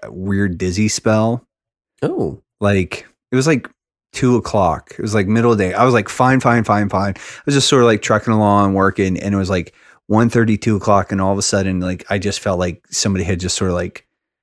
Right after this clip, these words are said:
Speaker 1: clobbered me. Like, my legs felt kinda like, it, it was, like, you know, for someone whose job is basically just walking, that became very <laughs> difficult. Um,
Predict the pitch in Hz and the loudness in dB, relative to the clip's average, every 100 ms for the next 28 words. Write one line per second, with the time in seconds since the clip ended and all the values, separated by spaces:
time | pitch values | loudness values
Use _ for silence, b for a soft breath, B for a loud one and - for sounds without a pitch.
0 | _ - 95 90 92 87 80 78 85 80 | _ -4 2 4 4 0 -2 -6 -6 -4
1 | 85 95 92 90 95 98 - 101 98 - | -4 -2 0 0 -2 -2 0 2 2 0
2 | 98 92 90 90 - _ _ 101 - 98 | 0 0 -2 -4 -10 _ _ -4 0 -2
3 | 90 87 87 - _ _ _ _ _ B | 0 -2 -4 -10 _ _ _ _ _ B
4 | B - 120 113 131 151 143 131 135 117 | B 0 2 4 4 4 4 6 4 4
5 | 98 107 113 101 87 104 101 101 87 98 | 4 4 4 2 0 0 0 0 0 -2
6 | 87 90 - 95 95 98 87 87 92 B | 0 -2 0 2 2 2 -4 -4 -6 B
7 | B B 113 117 110 123 110 95 113 113 | B B 0 0 2 2 4 4 4 4
8 | 90 101 - - 127 131 - B B - | 2 0 0 4 4 4 0 B B 0
9 | 104 101 101 | 4 4 2